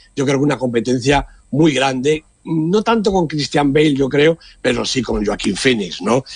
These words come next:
Es hasta, hasta estas nominaciones y estos premios de Antonio Banderas era el clarísimo favorito, pero Banderas ha ganado para los críticos de Nueva York, ha ganado el premio del cine europeo hace también una semana, viene fortísimamente colocado.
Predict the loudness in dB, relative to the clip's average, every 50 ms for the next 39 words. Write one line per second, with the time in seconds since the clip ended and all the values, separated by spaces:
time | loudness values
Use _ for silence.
0 | -12 -6 -2 0 0 0 -2 -4 -4 -2 0 0 0 0 -2 -4 -2 -2 -2 -4
1 | -6 -10 _ -20 _ -8 -8 -8 -6 -4 -4 -4 -4 -4 -6 -6 -6 -6 -4 -4
2 | -4 -6 -6 -6 -6 -4 -4 -4 -4 -8 -10 -12 -18 -18 -10 -6 -4 -4 -2 -2
3 | -4 -2 0 0 2 2 2 2 2 0 0 0 0 2 2 4 2 2 2 2
4 | 2 2 2 0 -2 _ -16 -20 _ -6 -2 0 0 0 -2 -4 -8 -10 -10 -8
5 | -6 -4 -4 -4 -4 -4 -6 -8 -4 0 2 2 2 0 -2 -14 -18 _ _ _
6 | -10 -8 -6 -6 -6 -6 -4 -2 0 0 0 0 -2 -6 -4 -2 -2 0 0 0
7 | 0 -2 -2 -2 -4 -6 -8 -6 -4 -2 0 0 0 2 0 0 0 0 0 2
8 | 4 4 4 2 0 -4 -16 -10 -4 -2 0 0 0 0 -2 -2 -6 -6 -6 -6
9 | -6 -4 -2 -2 -2 -2 -4 -6 -6 -4 -2 0 0 0 -2 -4 -2 2 2 2
10 | 2 0 -2 _ -16 -10 -10 -8 -8 -6 -6 -6 -6 -6 -6 -6 -6 -6 -6 -8
11 | -6 -4 -2 0 0 0 0 -2 -6 -12 -20 -20 -14 -6 -2 0 2 2 2 0
12 | -2 -4 -4 -2 0 0 -2 -4 -6 -4 -2 0 0 2 2 2 2 0 0 0
13 | 0 0 0 0 0 2 2 2 0 0 -2 -8